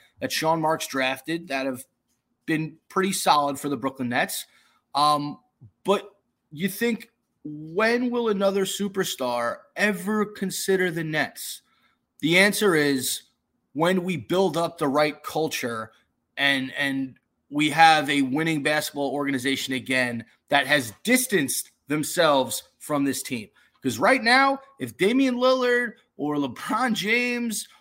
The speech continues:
or, or any of these superstars, Luka Doncic, if they wanna move teams, I don't think they're considering the Brooklyn Nets to be an option right now for two reasons. Number one, we're clearly in a rebuilding mode. And number two, I don't think that people like our front office.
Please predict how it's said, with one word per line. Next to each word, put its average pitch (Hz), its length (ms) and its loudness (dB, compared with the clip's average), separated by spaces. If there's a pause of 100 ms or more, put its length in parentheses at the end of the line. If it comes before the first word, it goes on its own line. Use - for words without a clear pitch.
(120)
or, 151 420 -2
or 160 280 -6
any 262 280 2
of 247 60 -2
these 226 260 -2
superstars, 147 720 -2
Luka 214 240 -2
Doncic, 214 560 -4 (220)
if 131 200 -10
they 226 160 4
wanna 285 300 0
move 208 260 0
teams, 220 500 -2 (520)
I 202 100 6
don't 294 180 2
think 277 180 -2
they're 247 140 0
considering 202 640 -2
the 147 80 -14
Brooklyn 180 320 -2
Nets 160 200 -2
to 139 60 -8
be 139 100 0
an 135 60 2
option 127 280 -2
right 110 160 -4
now 110 180 -6
for 139 120 -10
two 208 200 4
reasons. 113 420 -4
Number 131 200 -4
one, 190 400 0 (340)
we're 202 380 2 (180)
clearly 247 400 2
in 175 60 -2
a 165 60 0
rebuilding 139 480 0
mode. 107 260 -6
And 170 60 -2
number 196 220 -2
two, 254 500 -2 (460)
I 220 100 -2
don't 359 200 -6
think 226 180 -4
that 247 160 -8
people 196 360 -2
like 131 260 -4
our 202 80 -2
front 240 200 -4
office. - 540 -6